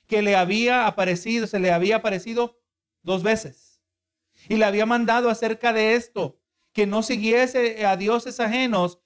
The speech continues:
mas él no guardó lo que le mandó Jehová". Aquí está la razón por la cual nosotros, o por lo menos yo, soy de la opinión que Salomón no se arrepintió. Amén. ¿Cuántas veces se le apareció el Señor? Dios se le apareció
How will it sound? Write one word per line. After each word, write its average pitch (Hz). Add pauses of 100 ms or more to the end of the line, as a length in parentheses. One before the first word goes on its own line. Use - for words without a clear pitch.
(140)
mas 196 (100)
él 240
no 247
guardó 233
lo 185
que 196
le 185
mandó 180
Jehová". 190
Aquí -
está 220
la 233
razón 220
por 214
la 180
cual 208
nosotros, 208 (400)
o 165
por 160
lo 156
menos 180
yo, 180 (680)
soy 185
de 202
la 202
opinión 196 (540)
que 170
Salomón 170
no 175
se 185
arrepintió. 151 (520)
Amén. 156 (560)
¿Cuántas 226
veces 233
se 226
le 208
apareció 196
el 185
Señor? 196
Dios 185
se 202
le 175
apareció 165